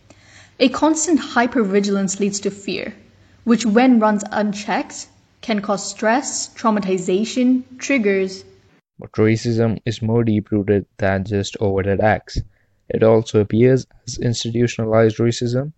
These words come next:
Speaker 2: when people try to seek help. I've noticed that the mental health system is incredibly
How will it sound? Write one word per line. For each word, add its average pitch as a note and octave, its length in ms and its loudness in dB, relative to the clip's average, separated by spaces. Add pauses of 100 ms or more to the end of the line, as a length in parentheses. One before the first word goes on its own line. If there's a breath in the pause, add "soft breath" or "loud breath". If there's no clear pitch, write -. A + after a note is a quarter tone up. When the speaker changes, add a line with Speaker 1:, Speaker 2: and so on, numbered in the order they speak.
(340)
Speaker 2:
when G2 160 -2
people G#2 380 0
try A2 320 6
to A2+ 100 0
seek - 400 -6
help. G#2 340 2 (800)
I've G#2 160 2
noticed B2 520 2
that G#2+ 260 0 (160)
the A2 80 -6
mental G#2 420 -2
health A2 240 2
system G#2+ 460 -2
is A2 100 0
incredibly A2+ 840 0